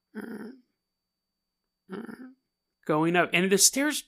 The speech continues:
don't seem to make that much noise when people normally walk on 'em, but you can hear, like, the creak of each stair getting closer and closer. And we're like, "What,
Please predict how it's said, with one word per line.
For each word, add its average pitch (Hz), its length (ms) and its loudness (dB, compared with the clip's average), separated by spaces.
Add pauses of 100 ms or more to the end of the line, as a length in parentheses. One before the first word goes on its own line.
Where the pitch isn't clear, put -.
(140)
don't 214 280 4
seem 214 280 4
to 202 60 6
make 190 200 4
that 202 80 2
much 175 200 0
noise 170 280 4
when 127 140 -4
people 123 280 -2
normally 120 420 -2
walk 170 320 2
on 190 160 0
'em, 214 140 -4 (600)
but 180 180 2
you 196 60 4
can 170 140 2
hear, 226 320 0
like, 214 220 2
the - 80 0
creak - 480 -2
of 139 200 -6
each 165 260 -2
stair 165 320 2
getting 131 280 -2
closer 117 500 -4
and 127 140 -8
closer. - 580 -4 (1800)
And 185 220 0
we're 196 180 2
like, 202 340 -2
"What, 226 520 -4